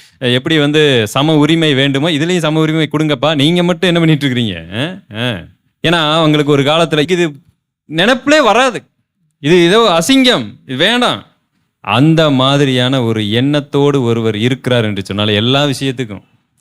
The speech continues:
அவர் எதுல இருக்கிறான்னு அர்த்தம்? முழுமையான ஒரு வெற்றி. அவரை கூட்டு போய் ஒயின் ஷாப்லயே உட்கார வச்சா கூட அவரால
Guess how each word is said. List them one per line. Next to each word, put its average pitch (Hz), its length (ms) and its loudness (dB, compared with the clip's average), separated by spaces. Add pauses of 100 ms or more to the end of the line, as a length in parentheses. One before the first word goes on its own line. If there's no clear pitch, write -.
(280)
அவர் 135 240 2
எதுல - 20 6
இருக்கிறான்னு 143 540 2
அர்த்தம்? 107 220 -2
முழுமையான 135 720 0 (580)
ஒரு 92 200 -8
வெற்றி. 139 480 -2
அவரை 131 340 0
கூட்டு 190 280 2
போய் 165 140 4
ஒயின் 175 280 2
ஷாப்லயே 170 320 2
உட்கார 160 460 2
வச்சா 139 220 -2
கூட 113 440 -2 (340)
அவரால 113 760 0